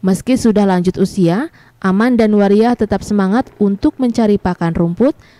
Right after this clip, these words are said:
serta mengurus delapan ekor kambing yang sudah dianggap menjadi tanggung jawabnya. Keduanya juga harus melawan dinginnya angin malam. Namun demi kepercayaan warga sekitar, Aman rela menetap di dalam kandang kambing yang kumuh dan bau ini.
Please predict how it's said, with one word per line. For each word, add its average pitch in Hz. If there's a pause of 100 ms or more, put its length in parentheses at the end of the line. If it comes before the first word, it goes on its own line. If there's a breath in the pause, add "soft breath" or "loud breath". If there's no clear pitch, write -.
serta 180
mengurus 180
delapan 226
ekor 214
kambing 214
yang 196
sudah 190
dianggap 190
menjadi 214
tanggung 180
jawabnya. 165 (880 soft breath)
Keduanya 262
juga 254
harus 233
melawan 233
dinginnya 208
angin 175
malam. 175 (560 soft breath)
Namun 180
demi 190
kepercayaan 185
warga 175
sekitar, 175 (320 loud breath)
Aman 202
rela 202
menetap 214
di 196
dalam 180
kandang 196
kambing 240
yang 208
kumuh 285
dan 202
bau 175
ini. 160